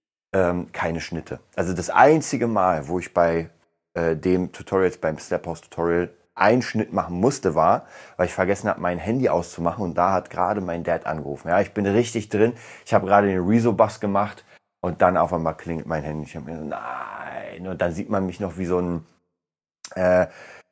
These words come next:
wie, wie, wie so ein, äh, wie heißen diese, wie so ein Frettchen gucken. Und ich denk mir gerade so in meinem Kopf so, „Okay, was machst du jetzt? Machst du weiter oder?“ Ja, und da war's eh schon zu spät.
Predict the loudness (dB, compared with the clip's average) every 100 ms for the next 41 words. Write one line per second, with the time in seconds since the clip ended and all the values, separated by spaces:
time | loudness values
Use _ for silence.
0 | _ -2 2 2 0 -2 -2 0 2 2
1 | 0 -2 0 0 2 4 4 2 0 -2
2 | -4 -4 -4 -2 -2 -4 -4 -4 -4 -4
3 | -4 0 -2 0 -2 0 -4 -4 _ _
4 | _ -10 -4 -4 -4 -4 4 4 4 0
5 | 0 -2 -2 -8 -12 -14 -14 -16 -16 -18
6 | -14 -14 -14 -18 -16 -16 -16 -20 -20 -20
7 | _ _ _ _ _ _ -14 -12 -12 -12
8 | -10 -6 -4 -4 -6 -8 -8 -10 -6 -4
9 | -2 -4 -4 -6 -6 -8 -8 -10 -12 -12
10 | -8 -8 -10 _ -12 -4 -2 -2 -4 -8
11 | -8 -6 -10 -10 -12 -4 0 2 0